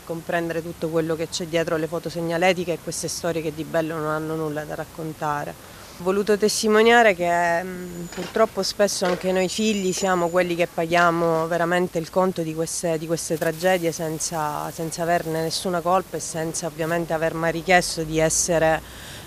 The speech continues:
eh, presenti in situazioni così, così forti e così, così dure per qualsiasi bambino.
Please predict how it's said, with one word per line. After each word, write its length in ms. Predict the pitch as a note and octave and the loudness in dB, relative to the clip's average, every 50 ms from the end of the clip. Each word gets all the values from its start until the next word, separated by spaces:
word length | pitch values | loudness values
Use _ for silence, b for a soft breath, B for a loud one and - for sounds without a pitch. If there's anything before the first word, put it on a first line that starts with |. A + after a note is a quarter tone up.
| B B | B B
eh, 80 | F3+ D#3 | -4 0
presenti 640 | - F#3+ F#3 E3+ - G3+ F#3+ F#3 F3+ E3+ - F3+ | 2 2 2 4 6 8 8 8 6 4 2 -2
in 80 | F3 D#3+ | -2 0
situazioni 680 | - - E3 D#3 E3+ D#3+ - - - E3+ D#3+ D#3+ D3+ | 0 -2 0 0 0 -2 -2 -2 -2 -2 0 0 0
così, 960 | D#3 D#3+ D3 - - E3 D3+ D3+ D3+ D3 C#3+ C#3+ C#3+ D3 E3 D#3+ D3+ D3 C#3 - - B B B B B B B B B B - - - - B B B B B B | -2 -2 -4 -4 -4 -2 -2 0 0 0 -2 -2 -4 -4 -6 -6 -8 -8 -8 -10 -12 B B B B B B B B B B -14 -14 -14 -14 B B B B B B
così 260 | B G#3 G3 F3 G#3+ | B 0 2 2 2
forti 480 | - - - A3 A3+ A3+ G#3+ G3+ - - | 0 2 6 8 10 10 8 8 4 2
e 100 | F3 E3+ | 0 0
così, 440 | - G3 F#3 - - F#3+ F3+ F3+ E3+ | 2 0 0 2 2 2 2 2 2
così 300 | - G3 F3+ - F#3+ E3+ | 0 0 0 0 -2 -2
dure 280 | F3 G#3+ A3 A3+ G3+ F3+ | 2 4 8 8 8 8
per 140 | E3+ D#3+ D#3+ | 6 4 4
qualsiasi 480 | - F3+ E3+ - - F#3+ E3+ - F3 | 4 4 4 4 4 4 4 4 2
bambino. 540 | D3+ D3+ D#3+ E3 E3 E3+ E3+ F3 F3+ F#3 F#3 | 0 2 2 2 4 4 4 6 8 8 6